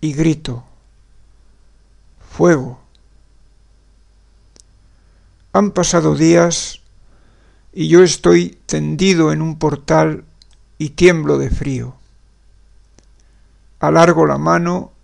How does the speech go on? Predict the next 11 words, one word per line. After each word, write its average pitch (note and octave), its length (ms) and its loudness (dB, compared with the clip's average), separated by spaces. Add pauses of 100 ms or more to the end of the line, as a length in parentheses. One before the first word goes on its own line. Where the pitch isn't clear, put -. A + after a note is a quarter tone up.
(140)
y D3+ 120 -8
toco E3+ 440 0
el C#3+ 100 -2
brazo D#3+ 720 -4
de D3+ 200 -6
un D#3 180 -4
amigo. C#3 520 -8 (1700)
"¿Qué D#3 140 0
ocurre, D#3 680 0 (100)
señor D#3 480 -8
Sursuncorda?", C#3+ 1080 -4